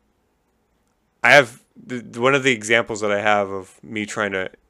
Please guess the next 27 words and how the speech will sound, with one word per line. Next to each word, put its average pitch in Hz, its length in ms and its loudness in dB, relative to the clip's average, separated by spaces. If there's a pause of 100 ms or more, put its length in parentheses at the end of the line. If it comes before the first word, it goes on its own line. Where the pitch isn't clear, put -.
(160)
entrust 113 880 0
on 101 320 -6
someone 104 340 -8
else, - 540 -6
you 113 80 -12
know, 92 260 -10 (220)
my 110 260 4
mental 107 280 -4
health 98 200 -8
and 104 80 -10
well-being 98 440 -10
is, 95 260 -14 (800)
you 104 60 -10
know, 98 260 -4 (1500)
I 123 100 6
always 123 180 6
talk 117 180 4
about 107 180 2
how 101 400 -2 (120)
this 110 160 -12
person 107 320 -10
wasn't 98 440 -10
good 117 280 -6
to 160 240 -10
me, 101 360 -12 (1600)
but, 117 140 -2
like, 104 380 2